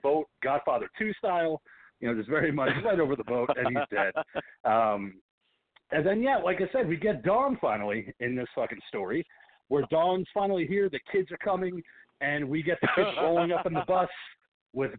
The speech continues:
Speaker 1: Brooke straddling Dakota and stabbing her the fuck to death. <laughs> And that's how the kids are greeted. The ki-, "Hey, kids, welcome to Camp Redwood. Oh, my God." <laughs> You know, let's
Speaker 2: It
Speaker 1: roll
Speaker 2: was
Speaker 1: the fuck out,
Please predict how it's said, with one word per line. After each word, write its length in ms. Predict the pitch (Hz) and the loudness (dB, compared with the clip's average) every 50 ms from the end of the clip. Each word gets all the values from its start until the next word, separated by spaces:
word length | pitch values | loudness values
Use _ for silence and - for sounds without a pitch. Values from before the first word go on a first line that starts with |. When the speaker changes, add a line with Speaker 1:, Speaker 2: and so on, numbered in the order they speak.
| - | -10
Speaker 1:
Brooke 220 | - 131 156 185 185 - - - | -4 0 0 0 0 -2 -8 -4
straddling 400 | - 190 185 185 185 180 185 180 | 0 2 2 4 4 2 2 0
Dakota 380 | 175 - - 208 196 175 170 165 | 0 0 2 2 4 4 4 2
and 180 | 147 143 113 - - - - | 2 0 -4 -8 -14 -16 -8
stabbing 380 | - 156 156 165 156 170 160 147 | -4 0 0 0 0 0 0 0
her 160 | 151 175 175 | 2 0 0
the 120 | 135 98 - _ - | 0 -2 -8 _ -4
fuck 200 | 170 147 - - | -4 -4 -2 -2
to 100 | - 135 | -4 -4
death. 240 | - - - - - - - _ _ _ _ _ _ _ _ _ - - - - - - - - | -2 -2 -6 -6 -8 -16 -20 _ _ _ _ _ _ _ _ _ -12 -10 -8 -8 -8 -10 -6 -2
<laughs> 0 | 131 143 - - 170 151 - - 147 127 113 - - - - - - - - - - - - - | -2 -2 0 0 -2 -4 -2 -2 -4 -4 -6 -10 -12 -14 -16 -16 -18 -18 -18 -20 -20 -20 -14 -4
And 100 | - 135 | 0 4
that's 200 | 143 165 - - - | 4 4 4 4 4
how 160 | 170 165 170 | 2 2 2
the 80 | 170 180 175 | 2 -2 0
kids 180 | 190 175 160 165 175 | 0 0 0 0 0
are 100 | 156 139 - | -2 -2 -2
greeted. 280 | 196 233 240 196 190 - | -2 0 0 0 -2 -4
The 40 | |
ki-, 120 | - - - - - - _ - | -8 -10 -10 -10 -14 -16 _ -2
"Hey, 220 | 247 320 359 262 - | 0 0 0 -2 -2
kids, 260 | 220 247 285 302 208 | -2 -2 -2 -2 -2
welcome 320 | 143 143 165 190 - 254 254 | -2 0 0 0 0 -2 -4
to 60 | 254 | -2
Camp 280 | - 302 302 311 302 - | -2 0 0 0 0 0
Redwood. 460 | 339 349 349 349 285 285 269 269 285 - 214 - | 0 -2 -2 0 0 0 2 2 0 -2 -4 -2
Oh, 180 | 294 311 330 320 | 0 2 2 2
my 220 | 277 196 185 196 | 2 0 0 0
God." 420 | 190 269 302 302 302 311 330 339 349 320 - - - - _ _ - - - - - 190 - | 0 -2 -2 0 0 0 -2 -2 -4 -6 -10 -12 -20 -20 _ _ -14 -14 -14 -8 -8 -8 -6
<laughs> 0 | - - 208 - - - 175 - 175 | -4 -4 -4 -4 -4 -6 -8 -4 -4
You 100 | 180 185 | -4 -4
know, 240 | 170 156 151 143 - - - - - 170 180 - | -2 -4 -6 -6 -10 -14 -20 -16 -16 -14 -8 -4
let's 160 | 139 160 214 190 196 - | -2 -2 -2 -2 -4 -2
Speaker 2:
It 80 | - 127 | 0 2
Speaker 1:
roll 260 | 139 147 180 220 - | 4 6 6 6 4
Speaker 2:
was 40 | - | 4
Speaker 1:
the 60 | 208 - | 2 2
fuck 200 | 226 190 160 156 | 0 2 2 2
out, 240 | 147 143 139 135 | 2 2 2 0